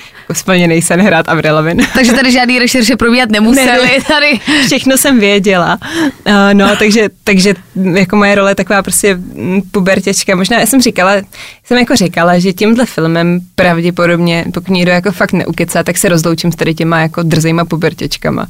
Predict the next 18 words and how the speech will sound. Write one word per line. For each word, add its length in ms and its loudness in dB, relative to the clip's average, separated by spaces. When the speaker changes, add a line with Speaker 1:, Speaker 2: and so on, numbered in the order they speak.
Speaker 2:
Mhm, 220 4
a 120 2
už 120 2
budeš 240 2
hrát 180 2
dospělý 440 2
ženy. 300 2
Speaker 1:
Jakoby 720 2
jo, 240 4
nebo, 240 2
nebo 220 2
třeba 240 0
si 120 -2
zahraju 300 2
nějakou 240 0
pubertěčku, 600 0
ale 180 2
furt 300 -2